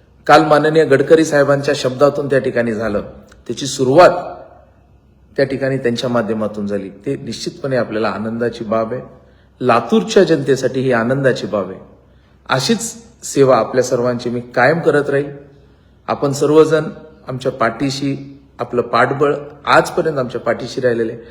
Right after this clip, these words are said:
भविष्यात देखील हेच पाठबळ आमच्या पाठीशी असावं, ही विनंती मी आपल्या सर्वांना करतो.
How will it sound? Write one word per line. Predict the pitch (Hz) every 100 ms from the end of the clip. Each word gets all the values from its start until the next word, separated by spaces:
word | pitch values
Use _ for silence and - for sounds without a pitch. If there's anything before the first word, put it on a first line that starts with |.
| - - _
भविष्यात | 101 110 139 135 165
देखील | 160 143 139 208
हेच | 214 -
पाठबळ | 139 120 107 110 - - -
आमच्या | - -
पाठीशी | 104 101 131 -
असावं, | 131 110 117 101 - - - _ _ _ _ -
ही | 95 - 107
विनंती | 123 165 180 156
मी | 147
आपल्या | 113 110
सर्वांना | 107 113 107 107
करतो. | 104 104 101 101